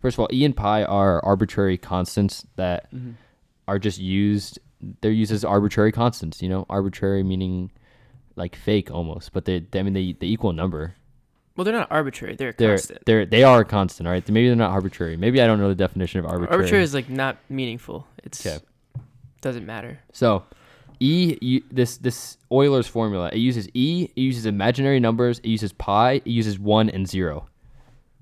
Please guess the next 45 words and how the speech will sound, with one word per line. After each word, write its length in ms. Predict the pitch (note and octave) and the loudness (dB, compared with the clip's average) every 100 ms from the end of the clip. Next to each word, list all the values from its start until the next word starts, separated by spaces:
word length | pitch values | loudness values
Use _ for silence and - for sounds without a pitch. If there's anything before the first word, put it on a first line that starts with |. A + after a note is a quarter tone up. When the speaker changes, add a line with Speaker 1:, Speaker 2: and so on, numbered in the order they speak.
| _ _ - | _ _ -12
Speaker 1:
Just, 200 | G2 - | -10 -8
just 160 | A#2+ A2+ | -8 0
let 120 | C#3 | 4
that 120 | C3 | 4
sink 200 | - A#2 | 4 2
in. 120 | G2+ E2+ | 2 2
It 40 | |
uses, 340 | F#2+ A2+ A2+ | 2 2 0
like, 280 | G#2+ G2 - - - | 0 0 -2 -20 -12
Speaker 3:
You're 180 | D3+ F3 | -8 -8
right. 180 | C4+ G3+ | -8 -12
No, 160 | D3+ | -12
you're 140 | F#3 C#3+ | -10 -10
right. 80 | D#3 | -4
Speaker 1:
I 80 | A2 | -2
don't 100 | A2 | 0
know. 80 | |
I 100 | F#2 | -2
just, 180 | G2 - - | -4 -6 -6
I 60 | |
just 120 | A2 A2 | -6 -2
want 180 | A2 - | -4 -4
to 240 | G#2 F#2+ _ _ _ | -6 -6 _ _ _
Speaker 3:
It's 160 | C3+ - | -18 -18
beautiful. 520 | - D3 D3 - C3 - - | -14 -14 -14 -18 -20 -20 -16
Speaker 1:
It's, 180 | A2+ - | -16 -14
it's 140 | G#2+ | -10
a 40 | G#2+ | -10
beautiful 640 | G2+ G#2+ A2+ G#2 G#2+ F#2+ F#2 | -4 -2 0 -2 -6 -4 -6
thing. 340 | G2 F2+ E2+ - | -8 -10 -12 -6
Also, 480 | C#3+ D3 E3+ D#3 C#3 _ _ _ _ - _ _ - | -4 -2 0 0 -2 _ _ _ _ -20 _ _ 0
um, 460 | C3+ A#2+ A2 G2+ - _ - _ _ - | 4 4 2 -2 -12 _ -20 _ _ -14
I 120 | - | -6
just 160 | A#2+ A2+ | -6 -4
highlighted 360 | A#2 A#2+ A#2 A2 | -2 0 -2 -4
the 60 | |
fact 320 | G2+ G#2 G#2 - | -4 -4 -4 -6
that 240 | F#2 - | -6 -4
there's, 580 | G#2 G2+ G2+ F#2+ - - _ _ _ _ _ _ _ _ - | -2 0 0 -2 -6 -18 _ _ _ _ _ _ _ _ -4
you 120 | C3 | 0
know, 120 | C#3 | 2
like, 200 | A#2+ - | 2 2
you 120 | D#3 | 4
know 100 | C#3+ | 6
the 220 | A2 G2 | 8 6